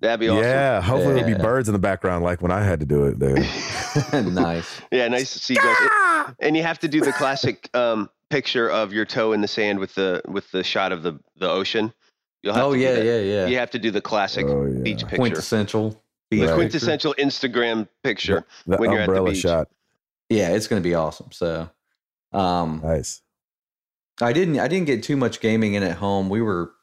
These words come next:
Speaker 3: I, I would like to have on the weekend, but we were so busy and driving. Like, we put a thousand miles on our Jeep this weekend. It was ridiculous.
Speaker 1: Nice.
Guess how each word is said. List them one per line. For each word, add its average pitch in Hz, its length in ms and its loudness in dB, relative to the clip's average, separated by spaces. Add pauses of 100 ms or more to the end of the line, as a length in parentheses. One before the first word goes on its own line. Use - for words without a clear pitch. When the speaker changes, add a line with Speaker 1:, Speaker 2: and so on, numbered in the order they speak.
(160)
Speaker 3:
I, 101 140 0
I 107 160 0
would 95 200 -2
like 98 380 -2
to 98 180 -4
have 87 320 0
on 87 140 -4
the 85 80 -4
weekend, 82 400 -6
but 78 120 -8
we 87 140 -4
were 80 100 -6
so 85 600 -2
busy 82 580 -6
and 87 340 -2 (420)
driving. 98 500 0
Like, 87 200 -4
we 98 100 -4
put 98 200 -4
a 90 80 0
thousand 87 580 -2
miles 85 380 -2
on 85 100 -6
our 85 80 -4
Jeep 82 300 -10
this - 180 -8
weekend. 85 360 -4
It 82 60 -6
was 85 120 -12
ridiculous. 87 720 -6
Speaker 1:
Nice. 90 580 -4